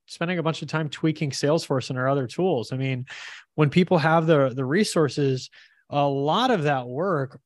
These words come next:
are things that are not important and not urgent. I, I think a big thing that we're trying to do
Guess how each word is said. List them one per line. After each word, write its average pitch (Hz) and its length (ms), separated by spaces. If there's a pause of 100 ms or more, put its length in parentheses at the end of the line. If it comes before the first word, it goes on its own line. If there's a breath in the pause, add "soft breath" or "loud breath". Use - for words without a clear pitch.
are 143 100
things 165 300
that 147 100
are 131 80
not 131 380
important 139 400
and 127 80
not 127 180
urgent. 123 460 (120)
I, 135 200
I - 20
think 147 140
a 143 60
big 151 360
thing 160 160
that 131 80
we're 139 200
trying 143 300
to 127 80
do 131 300